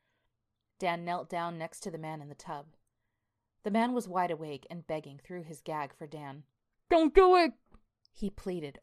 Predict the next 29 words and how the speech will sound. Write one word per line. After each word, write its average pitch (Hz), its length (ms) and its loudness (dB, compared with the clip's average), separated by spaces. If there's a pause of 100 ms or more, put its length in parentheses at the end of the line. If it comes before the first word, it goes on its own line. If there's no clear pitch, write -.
over 151 420 -8 (240)
and 165 180 -12
over. 147 460 -10 (880)
Dan 233 240 0
took 277 160 -10
a - 60 -2
deep - 280 -10
breath 143 340 -10
and 165 140 -12
stood. - 460 -12 (920)
The 220 100 8
feeling 247 360 10
of 165 120 6
the 170 80 6
pistol - 420 0
pressing 156 560 0
interrupted 170 540 4
his 156 200 -6
movements 160 460 -2
against 143 340 -4
his - 140 -4
head, - 400 0 (400)
gave 139 180 -6
him 131 140 -8
pause. - 580 -2 (920)
Dan 180 260 6
lowered 170 300 6
his 160 160 -2
head. 156 320 -6